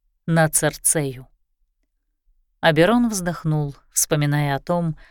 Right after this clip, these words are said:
какой отчаявшейся выглядела Опал, когда рассказывала ему свою историю. Она уцелела в той битве, но спряталась среди мёртвых воронов и ворон Малефисенты,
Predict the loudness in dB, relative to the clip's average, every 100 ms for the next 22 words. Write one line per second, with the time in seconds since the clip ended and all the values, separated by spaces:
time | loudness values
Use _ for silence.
0 | -12 -2 2 4 2 -2 -2 -2 0 -2
1 | -2 -2 0 0 0 -2 -2 0 4 2
2 | 2 2 2 0 -2 0 2 2 2 -2
3 | -2 0 0 0 -2 -4 -4 -2 -4 -4
4 | -4 -2 -2 -6 -10 -20 _ _ _ _
5 | _ _ 2 4 4 2 0 0 0 0
6 | -2 0 -2 -2 -6 -12 -20 _ _ _
7 | _ -2 0 0 -2 -2 -2 -6 -4 -2
8 | -4 -4 0 2 2 -2 -6 -2 -2 -2
9 | -6 -10 -12 -8 -2 0 0 0 -2 -4
10 | -4 -4 -4 -4 -8